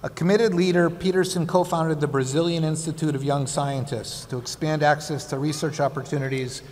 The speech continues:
for students across Brazil and served as an active member of the Brazilian Student Association, raising funds at conferences to support scholarships for study in the U S. Peterson's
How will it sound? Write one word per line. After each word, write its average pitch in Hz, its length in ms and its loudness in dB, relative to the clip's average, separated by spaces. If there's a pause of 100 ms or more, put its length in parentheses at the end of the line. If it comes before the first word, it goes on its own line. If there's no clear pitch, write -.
(160)
for 151 100 -6
students 151 420 0
across 147 520 2
Brazil 127 600 -2 (300)
and 135 140 -4
served 165 640 0
as 135 140 -4
an 135 100 -4
active 151 420 -2
member 135 340 0
of 127 200 -4
the 120 40 -4
Brazilian 127 520 -2
Student 147 300 -4
Association, 107 800 -6 (500)
raising 151 340 0
funds 151 340 -2
at - 80 -8
conferences 139 680 -4
to - 120 -12
support 135 420 -4
scholarships 135 800 -4 (200)
for 131 100 -10
study 127 640 -2
in 120 120 -8
the 113 80 -8
U 120 200 -2
S. - 380 -6 (1400)
Peterson's 208 580 0